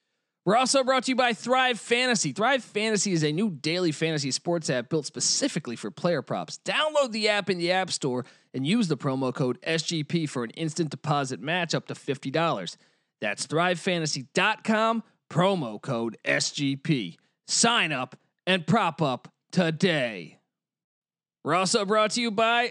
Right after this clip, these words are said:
Better Than Vegas. Better Than Vegas is the home for avid sports bettors, providing insight, analysis, and free betting picks from cappers and bettors, including the crew from S G P N.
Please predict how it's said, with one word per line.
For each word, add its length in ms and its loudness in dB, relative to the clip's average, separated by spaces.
Better 480 2
Than 200 2
Vegas. 580 0
Better 380 0
Than 240 2
Vegas 440 2
is 140 -2
the 160 0
home 340 2
for 200 -4
avid 380 0
sports 320 0
bettors, 340 2
providing 480 0
insight, 720 0
analysis, 640 2
and 100 -2
free 220 -2
betting 340 0
picks 300 0
from 140 -2
cappers 480 2
and 100 0
bettors, 380 2
including 500 2
the 120 0
crew 260 2
from 180 -4
S 240 0
G 200 0
P 320 2
N. 240 0